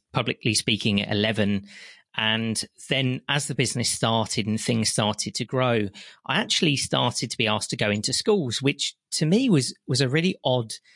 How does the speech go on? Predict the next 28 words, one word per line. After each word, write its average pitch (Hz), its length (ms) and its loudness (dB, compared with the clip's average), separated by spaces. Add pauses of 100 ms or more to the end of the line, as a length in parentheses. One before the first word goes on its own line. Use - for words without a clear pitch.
(140)
situation. 127 840 0
You 110 140 2
know, 110 60 0
here's 139 280 0
me 117 280 2 (320)
leaving 113 340 0
school 127 640 0
and 123 140 0
now 123 180 2
I'm 120 160 2
actually 117 380 0
being 113 240 0
asked 117 340 0
to 120 60 -8
go 107 260 -2
into 147 300 0
schools 101 500 -2 (320)
and 117 120 0
to 127 100 0
talk 127 260 0
about 107 300 -2
my 101 100 0
journey. 147 480 2
So, 131 380 0 (580)
uh, - 140 -12
you 170 100 0
know, 135 160 2 (280)
what 165 300 2